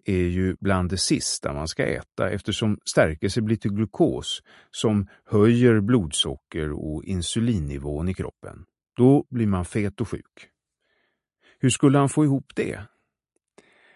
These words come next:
Begreppet resistent stärkelse, R S, lät som en uppfinning av någon som ville hitta på en cool, hypad diet för att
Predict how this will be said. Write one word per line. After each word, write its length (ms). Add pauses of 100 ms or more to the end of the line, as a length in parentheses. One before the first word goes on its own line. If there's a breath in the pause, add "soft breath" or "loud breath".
(360 soft breath)
Begreppet 720 (320)
resistent 840
stärkelse, 1000 (180)
R 360
S, 440 (520 soft breath)
lät 480
som 300
en 240
uppfinning 960
av 300
någon 400 (260 soft breath)
som 400
ville 260
hitta 300
på 240
en 200 (140)
cool, 420
hypad 560
diet 540
för 240
att 80